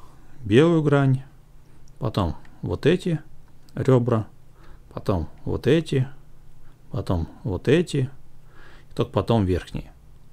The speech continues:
И здесь помимо пиф-пафов нам потребуется один ал-, алгоритм для разворота верхних ребер, который тоже делается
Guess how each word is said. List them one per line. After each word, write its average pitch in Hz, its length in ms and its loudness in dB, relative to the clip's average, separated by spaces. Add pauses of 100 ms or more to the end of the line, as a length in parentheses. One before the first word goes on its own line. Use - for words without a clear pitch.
(760)
И 190 120 4
здесь 185 280 4
помимо 160 400 6
пиф-пафов - 680 -2 (600)
нам 156 260 4
потребуется 131 680 2
один 131 360 4
ал-, 98 320 2
алгоритм 113 680 4
для 135 360 2
разворота 110 600 2
верхних 113 400 2
ребер, 113 340 4 (480)
который 151 280 0
тоже 208 240 4
делается 117 640 2